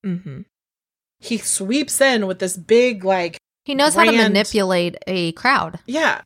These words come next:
Speaker 1: Mm-hmm.
Speaker 2: right. And then the fucking jury is like, again, it comes down to doubt. Like, you can't,
Speaker 1: Right.
Speaker 2: doubt is, you have to be like, "No,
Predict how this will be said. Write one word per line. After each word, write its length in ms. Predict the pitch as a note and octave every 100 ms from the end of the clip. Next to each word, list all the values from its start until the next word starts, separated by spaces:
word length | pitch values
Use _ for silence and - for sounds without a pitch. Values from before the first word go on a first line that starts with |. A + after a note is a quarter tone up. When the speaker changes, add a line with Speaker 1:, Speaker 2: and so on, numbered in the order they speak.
| -
Speaker 1:
Mm-hmm. 300 | G#3+ G#3 A#3
Speaker 2:
right. 400 | D#4+ C4 B2+ - _ _ _ _ _ _ -
And 160 | B3
then 340 | E4 F#4 D4+ C4+ _ _ _ _ -
the 140 | C#4+
fucking 380 | - D4 D4 C#4
jury 440 | C4+ F#4 D4+ B3+
is 140 | A#3+ A3+
like, 280 | A3 G#3+ G3 _ _ _
again, 340 | G#3+ G#3 D4 A3
it 80 |
comes 360 | - - A3 G3+
down 220 | G#3 G#3
to 100 | G3+
doubt. 400 | G3+ G#3+ F3 -
Like, 180 | E3+ D#3+
you 100 | F#3
can't, 340 | - - G3 G3
Speaker 1:
Right. 240 | C#3+ - _ _ _ _ -
Speaker 2:
doubt 300 | G3 G#3 A3
is, 260 | G3+ - - _ _ _ _ _ -
you 120 | G3
have 300 | - G#3+ G3+
to 200 | A3 G#3+ - _ -
be 240 | F#3+ G#3 G3
like, 240 | F3+ F3
"No, 300 | F#3+ F3+ D#3+